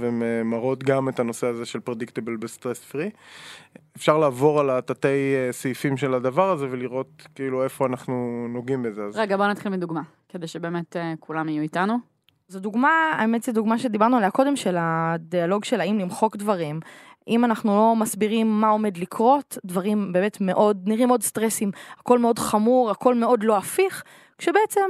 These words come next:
Speaker 3: הכל רגוע, אפשר לעשות undo לדברים, דברים נמצאים בסל מחזור, ואין שום סיבה להלחיץ אנשים סתם.
Speaker 2: או ברזולוציה אחרת, כשאנחנו מדברים על פרדיקטיביליות, אז אם פעם אחת כשאני לוחצת על כפתור שמאלי הוא מוחק, ופעם שנייה אני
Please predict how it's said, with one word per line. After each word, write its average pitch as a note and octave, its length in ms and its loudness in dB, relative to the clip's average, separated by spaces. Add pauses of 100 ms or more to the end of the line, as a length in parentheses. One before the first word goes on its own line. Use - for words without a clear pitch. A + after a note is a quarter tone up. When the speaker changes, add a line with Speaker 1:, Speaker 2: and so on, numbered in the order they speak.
(120)
Speaker 3:
הכל F4+ 280 2
רגוע, C#4+ 380 4
אפשר G#3 180 -6
לעשות F#3 260 -4
undo A3+ 300 2
לדברים, F#3 720 -2
דברים F3 240 -4
נמצאים F#3 340 -4
בסל G3 240 -2
מחזור, A3 680 2 (320)
ואין A3 220 2
שום A#3 240 -2
סיבה F#3+ 480 0
להלחיץ F3+ 520 -6
אנשים D#3+ 380 -8
סתם. - 280 -10 (300)
Speaker 2:
או G3 100 -2
ברזולוציה B3 640 0
אחרת, C#4 400 0 (360)
כשאנחנו F#3 420 -4
מדברים F#3 280 0
על G3 80 0
פרדיקטיביליות, G3 880 -2
אז E3+ 200 -2 (160)
אם A#3 300 0
פעם A3 240 4
אחת G#3 280 0
כשאני F#3+ 220 -6
לוחצת F#3+ 340 -6
על F#3+ 60 -4
כפתור G3 280 -6
שמאלי G3 300 -2
הוא G3 80 0
מוחק, F3+ 420 -2
ופעם F#3+ 280 0
שנייה G3+ 220 -2
אני G3 80 -2